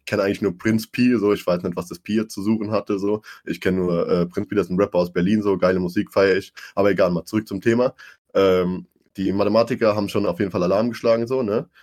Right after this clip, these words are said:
So, äh, was? Hä, das kann doch nicht sein. Fünf Stunden, achtundvierzig Minuten und sechsundvierzig Sekunden. Daraus <laughs> kann man doch nicht sechs Stunden machen. Ähm, sein Denkfehler war damals einfach, ne?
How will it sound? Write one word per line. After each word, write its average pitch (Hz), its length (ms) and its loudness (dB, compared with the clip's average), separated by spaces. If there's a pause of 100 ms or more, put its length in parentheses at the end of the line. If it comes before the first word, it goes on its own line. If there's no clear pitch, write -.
So, 92 400 -4
äh, 87 480 0
was? - 460 -12
Hä, 113 260 -2
das 92 140 -10
kann 92 100 -8
doch 92 80 -6
nicht 90 160 -8
sein. 110 240 0
Fünf - 220 -6
Stunden, 107 340 -2
achtundvierzig - 400 -4
Minuten 117 280 2
und 95 100 0
sechsundvierzig 127 400 -2
Sekunden. 104 420 -2 (140)
Daraus 95 260 2
<laughs> - 0 -
kann - 200 -4
man 98 100 -2
doch 107 80 2
nicht 107 160 0
sechs - 160 0
Stunden 127 280 0
machen. 90 320 0 (540)
Ähm, 90 600 2
sein 101 260 -2
Denkfehler 123 420 4
war 107 140 4
damals 110 340 2
einfach, 110 400 -2
ne? 113 240 -4